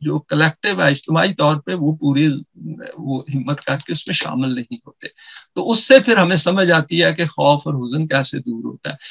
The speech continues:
एक जहन में हमें याद रखना चाहिए कि जब हम, ये जो गलत निज़ाम होता है, इसमें अगर हमारे पास कुछ थोड़ी सी दौलत आ जाए तो हम समझते हैं मेरा खौफ और हुजन दूर हो गया है। ये बड़ा गलत concept है,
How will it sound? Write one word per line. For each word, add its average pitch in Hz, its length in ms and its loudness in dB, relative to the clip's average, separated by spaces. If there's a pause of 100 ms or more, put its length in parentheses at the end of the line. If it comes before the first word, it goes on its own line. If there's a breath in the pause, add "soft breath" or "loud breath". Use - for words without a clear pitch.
(200 loud breath)
एक 226 140 4
जहन 240 220 8
में 233 100 6
हमें 214 180 0
याद 196 240 8
रखना 208 300 -2
चाहिए 214 320 0
कि 311 120 -2
जब 185 260 0
हम, - 560 -2
ये 160 180 0
जो 156 140 -2
गलत 180 320 -2
निज़ाम 151 340 0
होता 170 280 0
है, 196 100 2
इसमें 175 280 -2
अगर 170 220 0
हमारे 147 300 0
पास 156 200 -2
कुछ 151 240 -4
थोड़ी 156 180 2
सी 151 120 -4
दौलत 143 400 -2
आ 143 140 2
जाए 175 140 -2
तो 170 100 -4
हम 147 120 0
समझते 156 440 -2
हैं 160 60 2
मेरा 147 240 0
खौफ 139 440 -2
और 151 60 -2
हुजन 143 340 -4
दूर 131 260 -2
हो 131 140 -2
गया - 200 -12
है। - 100 -14 (420 soft breath)
ये 202 120 0
बड़ा 196 360 2
गलत 180 440 0
concept 151 680 -2
है, 160 100 -12